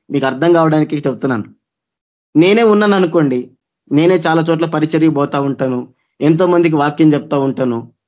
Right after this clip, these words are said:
చెప్పిన నేనే పనికి మాలిన పని చేశాను, నేనే చెప్పిన నేనే చాలా తప్పుడు పని చేశాను, అందరికీ తెలిసిపోయింది,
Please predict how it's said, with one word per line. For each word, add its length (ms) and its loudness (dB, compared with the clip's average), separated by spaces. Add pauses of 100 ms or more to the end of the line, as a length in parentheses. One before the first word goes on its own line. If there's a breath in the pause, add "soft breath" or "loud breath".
(760)
చెప్పిన 220 0
నేనే 380 4 (540 loud breath)
పనికి 300 2
మాలిన 260 2
పని 280 0
చేశాను, 380 0 (600)
నేనే 400 4 (120)
చెప్పిన 280 0
నేనే 380 4 (420 loud breath)
చాలా 160 0 (100)
తప్పుడు 300 -2
పని 240 2
చేశాను, 360 0 (320)
అందరికీ 380 4
తెలిసిపోయింది, 640 0